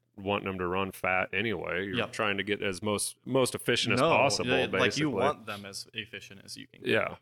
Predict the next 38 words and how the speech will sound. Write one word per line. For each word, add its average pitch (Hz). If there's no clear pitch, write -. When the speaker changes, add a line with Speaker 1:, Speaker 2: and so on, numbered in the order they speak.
Speaker 2:
'Cause 110
that's 110
where 117
you 110
make 104
the 107
most 101
power 107
as 107
well. 104
So 107
it's 101
just -
kind 104
of 101
like, 104
and 120
I 117
mean, 113
they, 117
like, 110
cats 127
don't 175
do 110
anything 113
at 107
wide 101
open 101
throttle 98
anyway. 107
They're 110
designed 101
not 98
to. 135
Speaker 1:
Oh, 135
really? 117
Speaker 2:
Yeah, 117
they, 131